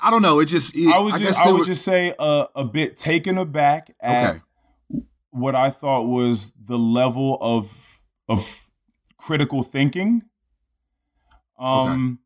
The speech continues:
Speaker 1: Okay.
Speaker 2: and then, therefore, frustrated when I was, whenever I'm called to be a part of the conversation and I'm met with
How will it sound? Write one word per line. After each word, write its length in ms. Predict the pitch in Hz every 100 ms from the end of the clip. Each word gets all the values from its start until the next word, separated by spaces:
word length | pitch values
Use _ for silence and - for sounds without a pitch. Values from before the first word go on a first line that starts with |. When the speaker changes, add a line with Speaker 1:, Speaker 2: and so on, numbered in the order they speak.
| _
Speaker 1:
Okay. 80 | 147
Speaker 2:
and 280 | 151 143 113
then, 540 | 156 165 170 170 156
therefore, 540 | 139 147 139 - 147 131
frustrated 1000 | - 151 170 175 - 127 107 104 107 123 _ _ _ _
when 200 | 120 127
I 280 | 107 113 131
was, 320 | 147 143 123
whenever 640 | 120 131 127 123 131 135 -
I'm 280 | 123 127
called 680 | 117 131 127 127 113 101 98 _ _ _
to 120 | - 123
be 160 | 123
a 100 | 113
part 480 | 104 _ 139 147 147 -
of 300 | 113 98 98
the 80 | 104
conversation 1000 | 110 101 90 92 - 92 - 92 104 - _ _ _ _ _ _ _ _ _ -
and 480 | 113 117 113 110 101 107
I'm 380 | 117 113 110 113
met 260 | 127 -
with 520 | 123 113 113 104 -